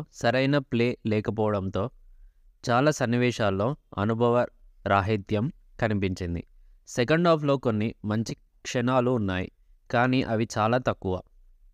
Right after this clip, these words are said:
ఇక మొత్తంగా చూసుకున్నట్లయితే స్పార్క్‌కి మంచి థ్రిల్లర్‌గా మారే అవకాశం ఉంది, వచ్చింది. కానీ కథనం అలా జరగనివ్వలేదు. ప్రధాన నటులు విక్రాంత్ మెహ్రిన్ పీర్జాదా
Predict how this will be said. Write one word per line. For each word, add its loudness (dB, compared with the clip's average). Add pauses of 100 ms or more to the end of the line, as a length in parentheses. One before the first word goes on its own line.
(400)
ఇక -4
మొత్తంగా 2
చూసుకున్నట్లయితే 0 (300)
స్పార్క్‌కి -2 (140)
మంచి -2
థ్రిల్లర్‌గా 2
మారే 0
అవకాశం 0
ఉంది, -2
వచ్చింది. -4 (520)
కానీ 4
కథనం 2 (760)
అలా 2 (480)
జరగనివ్వలేదు. 0 (500)
ప్రధాన 2
నటులు 0 (220)
విక్రాంత్ 0
మెహ్రిన్ 0 (300)
పీర్జాదా 0